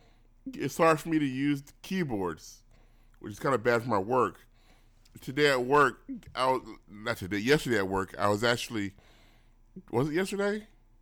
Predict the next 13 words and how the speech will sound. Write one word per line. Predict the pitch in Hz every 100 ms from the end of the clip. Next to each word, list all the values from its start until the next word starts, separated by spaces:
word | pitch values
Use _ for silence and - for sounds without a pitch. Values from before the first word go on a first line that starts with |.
| _ _ _ - -
Yeah, | 143
yesterday | 123 165 - 127 113 107 - _ _ _ _ - _
at | 120 120
work, | 117 117 120 - 240 - - - - -
I |
was | 139 139
actually, | 151 147 151 139 127
I |
couldn't | - 165 151
even | 139
move | 143
my | 143
hand | 120 135 147 139 117 107